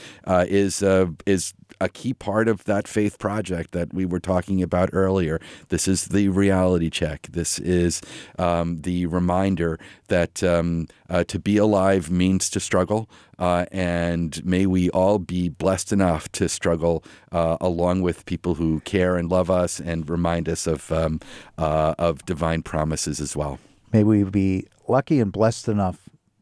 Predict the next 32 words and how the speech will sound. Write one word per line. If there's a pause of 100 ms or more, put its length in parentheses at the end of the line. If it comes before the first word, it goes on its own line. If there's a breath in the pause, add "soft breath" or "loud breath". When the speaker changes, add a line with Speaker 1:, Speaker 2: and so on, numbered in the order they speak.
(400)
Speaker 2:
to
be
alive
to
struggle. (160)
Speaker 1:
Indeed. (320)
Speaker 2:
I
love
that. (460 loud breath)
Eric,
I
can't
thank
you
enough
for
coming
down
today.
I
really,
really
appreciate
it. (180)
I (360)
am
thrilled
to
get
to
know
you.